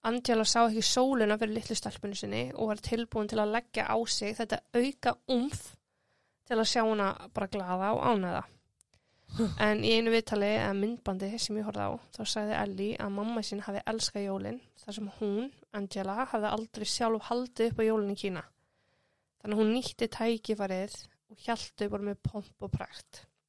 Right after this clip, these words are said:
Speaker 2: Þegar þú segir auka úmp, ertu að tala um úmp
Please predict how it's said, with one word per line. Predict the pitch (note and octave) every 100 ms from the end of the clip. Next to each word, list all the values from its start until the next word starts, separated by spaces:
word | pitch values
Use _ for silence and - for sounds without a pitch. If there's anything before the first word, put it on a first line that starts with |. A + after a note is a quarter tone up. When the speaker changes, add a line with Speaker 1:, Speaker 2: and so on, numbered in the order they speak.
| _ _ _ _ _ _ _ _ -
Speaker 2:
Þegar | A3 G#3
þú | G#3+
segir | G#3 G3+
auka | A3 A3 G#3 -
úmp, | G#3 F#3 - - -
ertu | G3+ - F#3+
að |
tala | G3+ G3
um | - A#3
úmp | A3+ - -